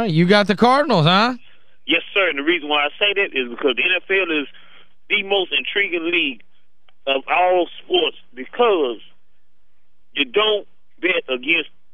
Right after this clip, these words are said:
Speaker 2: the underdog in a championship game. Look at your history.
Speaker 1: You don't even want the points.
Speaker 2: Hey, look, I'm like this here. I'm a diehard Cowboy fan, and I can't stand those sorry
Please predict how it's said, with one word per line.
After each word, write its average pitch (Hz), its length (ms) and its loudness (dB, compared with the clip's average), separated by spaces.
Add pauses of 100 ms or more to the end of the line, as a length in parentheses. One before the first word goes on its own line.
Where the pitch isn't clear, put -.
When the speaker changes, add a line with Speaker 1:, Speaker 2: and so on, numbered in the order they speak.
(100)
Speaker 2:
the 127 100 -2 (180)
underdog 131 640 2 (880)
in 127 100 -4
a 113 80 -2 (140)
championship 147 640 -2
game. 104 380 -2 (1200)
Look 202 200 0
at - 140 -4
your 165 100 -4 (140)
history. 107 340 -12 (920)
Speaker 1:
You 190 160 8
don't 269 220 6
even 247 220 4
want 240 200 4
the 202 80 4
points. 226 480 4 (1200)
Speaker 2:
Hey, 214 160 2 (120)
look, 160 120 2 (100)
I'm 254 80 -2
like 208 180 0
this 185 140 -2
here. 170 220 4 (1040)
I'm 175 160 0
a 139 120 0
diehard 185 540 2
Cowboy 175 480 4
fan, 170 220 0
and 143 100 -2
I 175 120 2
can't 151 360 -4
stand 170 260 0
those 135 220 -6
sorry 180 420 4